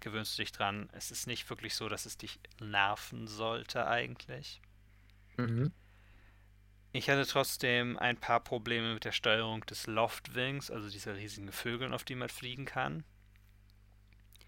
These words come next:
Speaker 1: Was
Speaker 2: Ist
Speaker 1: allerdings
Speaker 2: die invertiert oder ist es ganz normal?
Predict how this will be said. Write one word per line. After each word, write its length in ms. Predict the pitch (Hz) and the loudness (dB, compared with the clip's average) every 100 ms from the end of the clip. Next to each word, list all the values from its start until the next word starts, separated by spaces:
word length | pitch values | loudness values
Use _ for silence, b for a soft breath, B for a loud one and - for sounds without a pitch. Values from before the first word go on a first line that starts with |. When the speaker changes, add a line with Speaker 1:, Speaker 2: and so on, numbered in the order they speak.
| b b b b - - | b b b b -20 0
Speaker 1:
Was 260 | 127 131 - | 12 12 12
Speaker 2:
Ist 200 | 147 139 | 8 10
Speaker 1:
allerdings 40 | |
Speaker 2:
die 240 | 113 113 | 12 12
invertiert 680 | 110 117 120 117 - - 170 220 | 12 10 12 12 12 10 8 8
oder 340 | 143 135 131 | 6 6 6
ist 300 | 120 - - | 4 2 0
es 260 | 110 - - | 0 -2 0
ganz 300 | 113 110 - | 0 -2 0
normal? 400 | 107 107 110 | 0 2 2